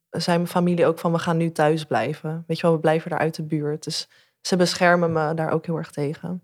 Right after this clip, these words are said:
Speaker 2: je hebt denk ik wel een grote familie dan, eh, daar.
Speaker 1: Supergrote familie.
Speaker 2: Dus sowieso heb je misschien driehonderd man of zo die
Speaker 1: <laughs>
Speaker 2: <laughs> je weet toch?
Speaker 1: Ja,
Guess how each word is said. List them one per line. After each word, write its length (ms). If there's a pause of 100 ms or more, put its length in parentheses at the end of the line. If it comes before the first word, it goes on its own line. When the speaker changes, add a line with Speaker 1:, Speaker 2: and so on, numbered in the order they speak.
(140)
Speaker 2:
je 140
hebt 120
denk 160
ik 60
wel 100
een 60
grote 340
familie 500
dan, 340
eh, 100
daar. 100
Speaker 1:
Supergrote 760
familie. 360
Speaker 2:
Dus 100
sowieso 400
heb 120
je 80
misschien 260
driehonderd 380
man 220
of 120
zo 180
die 120
Speaker 1:
<laughs> 20
Speaker 2:
<laughs> 0
je 960
weet 200
toch? 280 (960)
Speaker 1:
Ja, 500